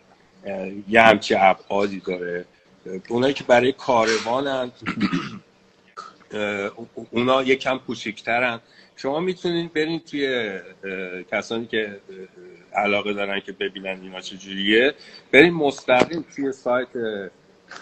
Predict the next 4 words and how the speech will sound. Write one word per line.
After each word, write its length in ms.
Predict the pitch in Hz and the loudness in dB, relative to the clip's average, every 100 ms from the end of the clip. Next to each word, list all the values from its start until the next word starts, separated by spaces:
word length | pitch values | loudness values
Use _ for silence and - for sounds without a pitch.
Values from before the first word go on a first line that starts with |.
| - 107 | -14 -10
استارلینک 760 | 104 - 107 107 104 107 98 - _ _ _ - | -8 0 2 2 0 -4 -6 -12 _ _ _ -6
دات 320 | 98 95 - | -4 -6 -12
کام 580 | - 135 117 117 143 175 _ - - _ _ _ _ - - _ _ _ _ - 101 | -4 -2 0 -2 -8 -12 _ -20 -20 _ _ _ _ -20 -20 _ _ _ _ -12 0
و 280 | 107 107 | 4 4